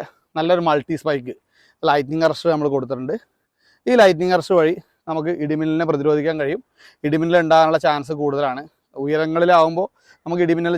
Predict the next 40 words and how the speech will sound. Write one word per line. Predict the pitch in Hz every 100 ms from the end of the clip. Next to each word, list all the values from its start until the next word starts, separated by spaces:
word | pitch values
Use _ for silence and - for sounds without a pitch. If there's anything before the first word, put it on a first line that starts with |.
| 180
ചാൻസ് | 170 151 160
കൂടുതലല്ലേ. | 151 139 127
അപ്പൊ | 120 190 _ _ -
അതിന് | 190 240
നമ്മൾ | 240 202 180
പ്രൊട്ടക്ഷൻ | 165 147 170
വേണ്ടി | 156 156
ലൈറ്റിംഗ് | 139 131 143
അറസ്റ്റർ | 127 151 143
കൊടുക്കുന്നുണ്ട്. | 131 131 127 156 247 _ -
അതെല്ലാം | 151 151 151
കൊടുത്ത് | 139 147
നല്ല | 143 185 - _ _
സേഫ്റ്റി | 175 160 185
ആയിട്ടാണ് | 175 170
നമ്മൾ | 165 165
ഇതിന്റെ | 156 160
കാര്യങ്ങളെല്ലാം | 147 143 147 143 151 139
ഭംഗിയായിട്ട് | 131 135 131 175 - _ _
ചെയ്തിട്ടുള്ളത് | 175 151 139 135
കേട്ടോ. | 135 139 - _ - 143
ഓക്കെ, | 202 202 _ _ _ _ _ _ _ -
നമ്മൾ | 247 254 233
അദാനിയുടെ | 214 220 233 233
പാനലാണ്, | 220 214 214 208 185
ആറ് | 196 226 214
പാനൽ | 196 196 202
വെച്ചിട്ടാണ് | 175 190 190
ഈ | 185
ഒരു | 170
സിസ്റ്റം | 165 185 170
ചെയ്തത്. | 156 156 170 160
ആറ് | 165 175
പാനലുകൾ | 165 160 165 170
പറയുമ്പോ | 160 156 160
നമുക്കൊരു | 156 156 165 170 165
ഏകദേശം | 151 151 156 170
മൂവായിരത്തി | 160 160 147 170
മുന്നൂറ് | 160 160 175 165
വാട്ട് | 151